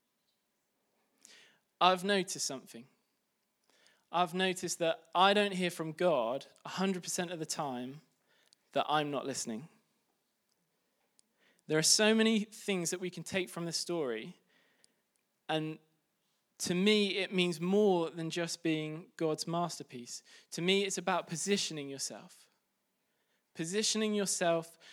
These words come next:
so that you're ready to hear from God when he speaks. With Hannah, when she comes in the room and wants a conversation with me, I have to put that guitar down. It's a deliberate thing I have to do,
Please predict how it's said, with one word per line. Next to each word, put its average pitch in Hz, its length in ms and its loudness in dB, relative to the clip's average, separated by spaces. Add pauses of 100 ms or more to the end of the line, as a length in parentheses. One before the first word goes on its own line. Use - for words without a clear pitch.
(120)
so - 180 0
that 156 160 0
you're 156 200 2
ready 202 340 2
to 214 180 -4
hear 185 220 -2
from 160 240 -8
God 135 520 -2 (200)
when 151 160 -6
he 147 140 -8
speaks. - 640 -8 (4000)
With 175 220 6
Hannah, 226 500 2
when 180 140 -2
she 180 120 -4
comes 202 280 0
in 202 80 2
the 185 80 2
room 180 400 4
and 170 100 -4
wants 160 220 0
a 156 40 -6
conversation 156 560 -2
with 143 140 -6
me, 147 220 -4
I 139 60 2
have - 320 2
to - 80 -6
put 165 180 0
that 156 160 -2
guitar 147 400 -6
down. 127 280 -6 (520)
It's 160 340 -2
a 160 100 0
deliberate 185 560 4
thing 165 200 -2
I 156 60 0
have - 280 -2
to 156 100 -10
do, 147 360 -4